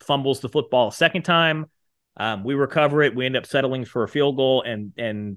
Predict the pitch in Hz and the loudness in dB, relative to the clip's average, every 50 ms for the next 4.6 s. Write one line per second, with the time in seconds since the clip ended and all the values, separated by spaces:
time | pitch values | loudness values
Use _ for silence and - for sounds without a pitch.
0 | _ - - 131 165 - 175 185 156 - 147 139 143 139 - - 143 120 - - | _ -2 2 2 2 2 2 0 0 0 -2 -2 -2 -2 -2 -4 -8 -8 -8 -10
1 | - 143 143 139 147 123 127 123 120 - 123 117 120 120 - - 117 - - - | -8 -8 -6 -6 -8 -6 -6 -6 -6 -2 -2 0 0 0 0 -4 -10 -10 -6 -4
2 | 120 117 107 - 110 101 104 107 107 104 - - - 127 120 110 107 107 98 - | -4 -4 -4 -4 -8 -8 -6 -4 -6 -6 -6 -8 -6 -6 -4 -2 -2 -2 -2 0
3 | 107 104 104 87 87 - - 98 95 90 95 95 95 95 90 - _ _ _ _ | 0 0 0 0 -2 -6 -8 -8 -8 -6 -4 -4 -4 -4 -6 -8 _ _ _ _
4 | _ _ _ _ - 95 98 95 92 90 87 87 | _ _ _ _ -8 -8 -6 -6 -8 -10 -12 -16